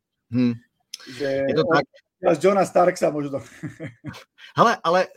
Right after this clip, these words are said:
Speaker 1: když zůstaneme u Clippers, já trošku přeskočím jako bodovým scénáře, kdy jsme se k ním dostali,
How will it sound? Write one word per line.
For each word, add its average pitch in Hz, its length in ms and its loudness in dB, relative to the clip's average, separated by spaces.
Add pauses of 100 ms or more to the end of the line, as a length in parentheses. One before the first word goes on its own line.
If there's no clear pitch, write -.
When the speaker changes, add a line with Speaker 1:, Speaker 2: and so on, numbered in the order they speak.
Speaker 1:
když 151 220 -10
zůstaneme 214 400 -2
u 175 60 -8
Clippers, 165 360 -4
já 160 100 -4
trošku 165 240 -6
přeskočím 175 440 -8
jako 165 200 -6
bodovým 160 340 -4
scénáře, 147 480 -2
kdy 143 120 -8
jsme 156 140 -10
se 156 120 -8
k - 60 -16
ním 170 100 -8
dostali, 131 520 -4